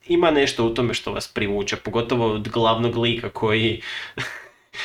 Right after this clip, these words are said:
je poprilično neuspješan u samom startu, ali kroz neku, kroz, jel, napore kao što je, e, isti likovi slični kao što su Goku ili,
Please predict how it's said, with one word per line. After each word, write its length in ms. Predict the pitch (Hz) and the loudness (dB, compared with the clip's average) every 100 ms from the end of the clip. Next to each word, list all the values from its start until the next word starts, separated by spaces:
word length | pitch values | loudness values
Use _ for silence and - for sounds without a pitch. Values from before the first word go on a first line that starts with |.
| - - | -10 -6
je 280 | 117 123 123 | 2 2 2
poprilično 500 | 127 156 196 - 180 | 0 2 2 4 6
neuspješan 720 | 185 170 127 - 110 117 110 | 8 8 4 2 0 0 0
u 60 | |
samom 360 | 110 120 120 131 | 2 4 4 2
startu, 580 | - 110 117 - 180 156 | 2 4 4 4 4 6
ali 380 | 131 135 135 127 | 6 6 4 2
kroz 280 | 131 131 127 | 0 2 4
neku, 540 | 127 127 - 113 107 - - | 2 2 2 0 0 -6 -2
kroz, 260 | 127 123 | 2 4
jel, 260 | 139 131 127 | 4 4 6
napore 460 | 123 127 135 127 110 | 6 6 4 2 4
kao 220 | 120 107 | 4 4
što 260 | - 107 | 2 0
je, 420 | 104 104 101 101 95 - - - | 2 0 -2 -2 -6 -10 -14 -12
e, 240 | - 110 110 | -2 0 2
isti 300 | 113 113 - | 0 0 0
likovi 420 | 107 107 113 107 | -2 0 0 0
slični 340 | 101 110 107 107 | 0 -2 -2 -2
kao 180 | 104 | 0
što 120 | 104 - | -2 -4
su 140 | 117 | -4
Goku 580 | 110 113 107 - 117 104 | 2 4 4 2 2 4
ili, 680 | 110 107 101 101 104 104 | 2 2 0 0 -2 -4